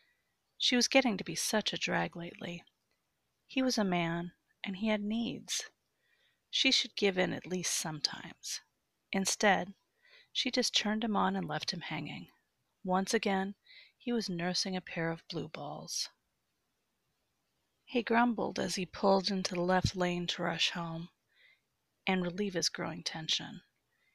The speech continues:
In the distance, his headlights revealed a lithe figure hitchhiking. As he got closer, he slowed his Toyota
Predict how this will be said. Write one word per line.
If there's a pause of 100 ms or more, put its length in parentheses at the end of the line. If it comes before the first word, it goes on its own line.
(180)
In
the
distance, (120)
his
headlights
revealed
a
lithe
figure
hitchhiking. (1080)
As
he
got
closer, (480)
he
slowed
his
Toyota